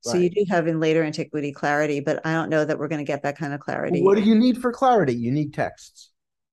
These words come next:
Speaker 2: or you need the art historical, you know,
Speaker 1: Yeah.
Speaker 2: demonstration, which is sort of more text-like.
Speaker 1: Right,
Speaker 2: Right.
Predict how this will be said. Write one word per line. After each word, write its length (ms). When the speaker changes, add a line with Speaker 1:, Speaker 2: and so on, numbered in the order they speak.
Speaker 2:
or 260
you 140
need 240
the 120
art 160
historical, 880
you 100
know, 380
Speaker 1:
Yeah. 160
Speaker 2:
demonstration, 800
which 180
is 140
sort 220
of 100
more 240
text-like. 580
Speaker 1:
Right, 260
Speaker 2:
Right. 200